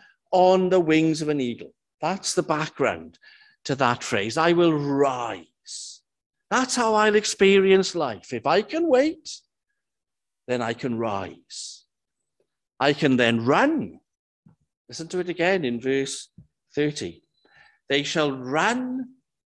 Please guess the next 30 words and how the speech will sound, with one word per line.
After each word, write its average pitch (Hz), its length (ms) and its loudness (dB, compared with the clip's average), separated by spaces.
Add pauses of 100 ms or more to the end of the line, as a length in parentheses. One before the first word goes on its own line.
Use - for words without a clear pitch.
(320)
and 147 460 2
not 127 400 -2
be 113 160 -6
weary." 95 400 -10
There's 185 240 -2
that 175 240 -4
word 151 260 -2
again. 98 300 -16 (1000)
And 127 140 -8
then 165 220 -2
finally, 113 760 -4 (340)
"They 131 220 0
shall 151 320 0
walk 120 500 -2 (760)
and 104 520 -4 (180)
not 110 360 -6
faint." - 560 -12 (1300)
Now, 185 140 4
I 190 80 6
want 247 160 6
to 277 100 2
make 220 200 4
a 214 60 4
suggestion 151 760 0
as 131 260 -6
we 131 80 -6
come 113 260 -4
to 123 160 -6
an 104 80 -6
end. 92 400 -10